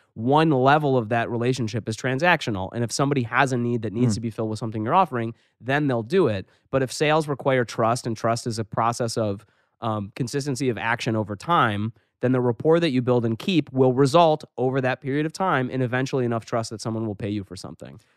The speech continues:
Speaker 2: Right. So again, it's, it's the, it does not matter what you, what you bear, but how you bear it.
Speaker 1: How you
Speaker 2: Because
Speaker 1: bear it.
Speaker 2: those first, um, sixteen times, and actually, so Steve Cohen, when he reaches out to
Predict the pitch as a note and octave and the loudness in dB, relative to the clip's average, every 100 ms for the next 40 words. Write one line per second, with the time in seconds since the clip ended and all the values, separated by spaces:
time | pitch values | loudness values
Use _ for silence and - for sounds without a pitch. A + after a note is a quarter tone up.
0 | - D#3+ D#3 D3 D#3 D#3 A2 - _ B2+ | 2 4 4 2 6 4 4 -2 _ -4
1 | A#2+ - - B2+ - B2 A#2+ A#2 A2 A2+ | -2 -4 -6 -8 -6 0 0 0 -2 -4
2 | A2+ A2+ A2+ A2+ A2+ G#2 G#2+ - A#2 A2+ | 0 2 4 4 4 2 -2 -2 -2 0
3 | A2+ A2 G#2+ G#2 G#2+ G#2+ G#2 D#3 A2 G#2+ | 2 4 4 4 4 4 6 6 4 4
4 | C#3+ B2 F#2+ - - C3+ B2+ - D#3 D3+ | 2 2 -2 -6 2 4 2 2 4 6
5 | C3 - - _ _ _ _ - - B2+ | 4 -4 -18 _ _ _ _ -12 0 4
6 | A#2+ A2+ G2 _ - - D3+ - D3 C3+ | 6 4 0 _ -8 -2 -2 -2 2 4
7 | C3+ D3+ C#3+ A#2+ A#2+ B2 A2+ C3+ A#2 F#2+ | 6 6 6 4 4 2 2 0 0 -4
8 | _ _ - C#3 - D#3+ D#3+ A2+ _ - | _ _ -2 -2 2 4 4 2 _ 6
9 | F#3+ F#3+ B2+ A#2+ B2 C#3+ D3 C#3 C3 C3 | 8 8 6 4 4 4 4 2 0 2
10 | B2+ B2+ - C3 A#2+ A#2 | 4 4 2 2 4 4